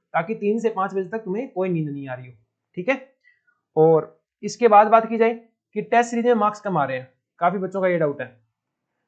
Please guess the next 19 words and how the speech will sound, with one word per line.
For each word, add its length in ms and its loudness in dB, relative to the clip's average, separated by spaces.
देखो, 200 2
test 320 2
series 260 -2
जो 260 -6
तुम्हारी 280 0
बनाई 280 0
गई 140 -2
है, 120 -2
ठीक 120 -4
है, 80 2
फिजिक्स 280 -4
तड़का 220 0
ऐप 200 4
पे 60 -2
जो 80 -2
test 200 -2
series 160 -10
available 360 0
है, 160 -12